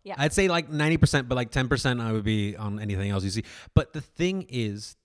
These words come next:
Speaker 2: th-, I'm not gonna say judgy because, one, it's overused, that word. And two, I,
Speaker 1: <laughs>
Speaker 2: two, I think it's a finality. I think cri-,
Speaker 1: Okay.
Speaker 2: I, I think a critique or, or, or being critical on something you see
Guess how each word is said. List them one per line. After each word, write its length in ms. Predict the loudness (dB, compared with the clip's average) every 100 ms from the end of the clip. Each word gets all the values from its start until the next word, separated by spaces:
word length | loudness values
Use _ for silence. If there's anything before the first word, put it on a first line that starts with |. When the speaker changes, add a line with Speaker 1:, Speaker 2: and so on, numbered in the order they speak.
| -20 _
Speaker 2:
th-, 140 | -20 _ _ _ _ _ _ _ -6
I'm 140 | -2
not 120 | 0 -2
gonna 120 | -2
say 120 | -4
judgy 460 | 0 0 0 -2 -4
because, 240 | -2 -2
one, 240 | 0 0 -2
it's 80 |
overused, 520 | -2 -2 0 -2 -4 -6
that 180 | -8
word. 200 | -6 -8 -10 -20 _ -20 -10
And 160 | -8 -6
two, 220 | -2 -2
I, 60 | -2 0
Speaker 1:
<laughs> 40 |
Speaker 2:
two, 180 | 4 4
I 40 |
think 180 | 4 0
it's 100 | -2
a 60 | -2
finality. 640 | -2 0 0 0 -2 -6 -14 -12 -4
I 80 | -2
think 220 | -2 -6
cri-, 80 | -8
Speaker 1:
Okay. 160 | -8
Speaker 2:
I, 300 | -2 -2 0
I 20 |
think 240 | -2 -4 -6
a 40 |
critique 600 | -6 -6 -6 -8 -8 -8
or, 220 | -6 -4 -4
or, 240 | -4 -4 -4
or 100 | -8
being 320 | -6 -6 -6
critical 640 | -8 -6 -6 -4 -6 -6 -6
on 140 | -8
something 300 | -6 -6 -4
you 100 | -6
see 400 | -6 -6 -6 -8